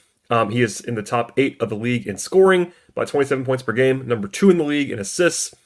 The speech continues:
ten point nine per game, number one in total assists, top five in three-pointers, number seven in steals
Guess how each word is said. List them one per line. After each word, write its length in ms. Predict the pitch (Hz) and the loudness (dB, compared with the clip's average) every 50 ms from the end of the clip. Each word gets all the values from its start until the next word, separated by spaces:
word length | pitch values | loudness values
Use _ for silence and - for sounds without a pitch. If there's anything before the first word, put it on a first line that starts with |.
| _ _ _ | _ _ _
ten 180 | - 160 156 139 | 4 4 4 4
point 180 | 123 151 131 | 4 0 2
nine 200 | 127 131 127 127 | 4 4 4 4
per 100 | 123 123 | 2 0
game, 220 | 117 123 123 120 117 | 2 2 2 2 0
number 160 | 123 120 110 | -2 -2 -2
one 340 | 104 98 104 131 156 160 147 | -2 0 4 6 6 6 6
in 80 | 123 | 4
total 300 | 107 - 165 170 170 160 | 4 4 6 6 6 4
assists, 520 | 156 - - 156 151 147 143 - - - - - _ _ _ _ _ _ | 4 2 4 4 4 4 4 0 -8 -10 -12 -16 _ _ _ _ _ _
top 280 | - - 151 139 127 - | -2 0 0 0 0 2
five 180 | 156 143 143 135 | 4 4 4 4
in 80 | 127 | 2
three-pointers, 720 | 131 123 110 - - 185 185 175 175 170 165 165 - - - - - _ | -2 -6 -4 -2 -2 0 2 4 4 4 4 2 -2 -10 -12 -18 -20 _
number 220 | - 139 135 127 123 | -2 -2 -2 0 -4
seven 460 | - - - 151 170 180 196 196 190 | -2 4 4 4 6 6 4 2 2
in 180 | - 127 123 | 0 -2 -2
steals 720 | 120 - - - - - 175 220 285 320 330 311 - - | -2 -4 -6 -6 -4 -2 0 0 2 0 0 -2 -6 -10